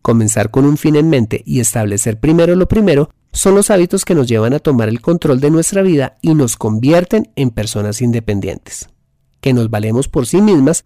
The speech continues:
y estamos en la capacidad de lograr nuestros objetivos individuales. Los hábitos cuatro, cinco y seis,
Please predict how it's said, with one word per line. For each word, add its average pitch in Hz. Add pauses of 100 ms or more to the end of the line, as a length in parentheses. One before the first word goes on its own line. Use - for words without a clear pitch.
(100)
y 196
estamos 143
en 151
la 156
capacidad 160
de 131
lograr 113
nuestros 185
objetivos 107
individuales. - (760)
Los 131
hábitos 214
cuatro, 117
cinco 135
y 156
seis, -